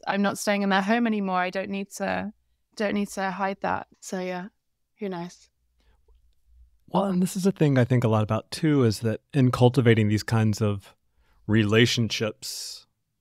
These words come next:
Speaker 2: that really just kind of stretch us,
Speaker 1: Mm.
Speaker 2: you know,
Speaker 1: Mm-hmm.
Speaker 2: philosophically, politically, whatnot. Like, I think it's unreasonable for us to expect that we're gonna have the same kind of friendships, warm fuzzies, and comfort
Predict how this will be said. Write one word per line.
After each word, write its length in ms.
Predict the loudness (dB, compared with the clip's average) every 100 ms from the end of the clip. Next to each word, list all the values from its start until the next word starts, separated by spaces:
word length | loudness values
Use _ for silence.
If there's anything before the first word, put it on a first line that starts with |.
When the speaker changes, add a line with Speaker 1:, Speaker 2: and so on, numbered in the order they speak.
| _
Speaker 2:
that 140 | -6 -2
really 520 | 2 6 6 6 4
just 160 | 2 0
kind 140 | -2
of 80 | -2
stretch 440 | -6 -4 -4 -6
us, 340 | -12 -12 -12 -14 _ -8
Speaker 1:
Mm. 440 | -6 -4 -4 -6 -8
Speaker 2:
you 120 | -10
know, 80 | -10
Speaker 1:
Mm-hmm. 100 | -8
Speaker 2:
philosophically, 600 | -6 -4 -6 -8 -10 -12
politically, 460 | -8 -6 -6 -8 -14
whatnot. 300 | -16 -18 -20 _ _ _ _ _ _ _ _
Like, 140 | -4
I 60 | -4
think 200 | -2 0
it's 120 | 0
unreasonable 720 | 2 0 0 0 -2 -2 -2 -4
for 160 | -4
us 160 | -4 -4
to 120 | -8
expect 600 | -8 -10 -10 -10 -10 -20 _ _ _
that 120 | -6 0
we're 80 |
gonna 140 | 2 4
have 120 | 4
the 80 | 2
same 420 | 2 4 4 2
kind 300 | 0 0 2
of 280 | -2 -6 -20 _ _ _ _ _ _ _
friendships, 540 | -4 -2 0 -4 -6 -6
warm 260 | -2 0 2
fuzzies, 500 | 2 2 2 -2 -4
and 160 | -6
comfort 520 | -2 -2 0 -2 -2